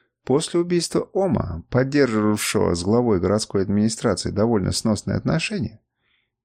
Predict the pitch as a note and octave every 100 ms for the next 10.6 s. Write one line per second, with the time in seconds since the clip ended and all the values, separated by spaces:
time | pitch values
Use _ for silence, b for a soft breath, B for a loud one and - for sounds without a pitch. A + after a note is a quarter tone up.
0 | - G2 E3+ E3 C#3+ C#3+ - C#3+ C3+ B2+
1 | D3+ D3+ C3+ C#3 - A2 B2 A#2+ - B2+
2 | G#2+ - B B B B - B2 D#3 D3
3 | - B2+ - E3 G3+ G3+ G2 - - b
4 | b b b _ _ A#2+ A2+ C3+ - D3+
5 | C3+ C#3+ F3 F#3+ C#3 F2+ G#2 B2+ C3+ -
6 | A2 - A#2+ A2+ A2 G2+ F2+ A2+ A2 F2+
7 | G#2 G#2+ G#2 - F2+ D#2+ F#2 G2 F2+ G2
8 | G#2 - - - - E2+ F#2+ G#2 F2 F2+
9 | A2 A2+ G#2 E2 E2 - G2+ F2 E2 -
10 | F#2+ B2 F#3+ F3 D#2